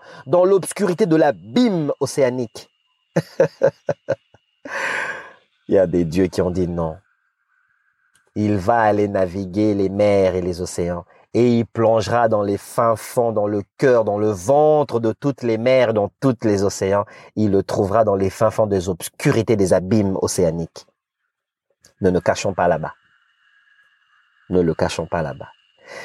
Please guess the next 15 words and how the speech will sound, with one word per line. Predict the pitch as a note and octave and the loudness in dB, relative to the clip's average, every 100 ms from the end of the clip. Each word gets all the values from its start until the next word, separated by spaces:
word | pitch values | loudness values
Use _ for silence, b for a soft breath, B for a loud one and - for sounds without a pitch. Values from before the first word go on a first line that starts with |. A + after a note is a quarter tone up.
| B B B | B B B
Et | F2 | 0
il | F2+ | 2
y | |
a | E2+ | 2
un | D#2+ D#2 | 2 0
dernier | D#2 G#2+ F#2 F2+ F2+ F2+ | 0 0 0 -2 -2 -4
qui | - E2+ E2+ | -6 -6 -6
est | |
venu, | D#2 E2 F#2 G#2+ | -4 -6 -4 -6
qui | - F2+ | -2 -2
a | E2+ | 0
dit | D#2+ F2+ | -2 -2
à | E2 | -2
ses | - - D#2+ | -4 -6 -6
frères, | - - F#2 E2+ D#2+ | -6 0 2 2 -2